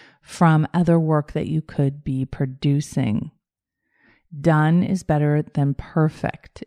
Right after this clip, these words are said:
is my favorite quote. I don't even know who said it, but I just think it's fantastic. Get it done, right? Now, you can't put D and F work out into the world. That's not gonna work.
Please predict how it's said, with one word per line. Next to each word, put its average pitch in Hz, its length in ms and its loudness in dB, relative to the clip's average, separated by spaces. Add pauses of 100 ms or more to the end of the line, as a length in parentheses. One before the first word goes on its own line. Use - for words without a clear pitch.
is 165 180 0
my 151 200 2
favorite 170 920 4
quote. 135 320 4
I 143 60 6
don't 160 120 6
even 160 140 4
know 147 160 4
who 180 240 4
said 147 300 0
it, - 120 -4
but 147 120 -2
I 143 80 0
just 151 240 -4
think 156 180 -2
it's - 160 -10
fantastic. - 1080 -6 (460)
Get 151 340 2
it 147 320 -2 (100)
done, 135 500 2 (220)
right? 165 400 0 (440)
Now, 185 480 4 (380)
you 190 260 6
can't - 880 -2 (420)
put 196 380 2 (260)
D 190 320 6
and 175 160 2
F - 260 0
work - 220 -6
out - 180 -6
into - 180 -6
the - 100 -6
world. - 420 -12 (500)
That's 147 240 -6
not 156 140 0
gonna 135 180 -2
work. - 380 -10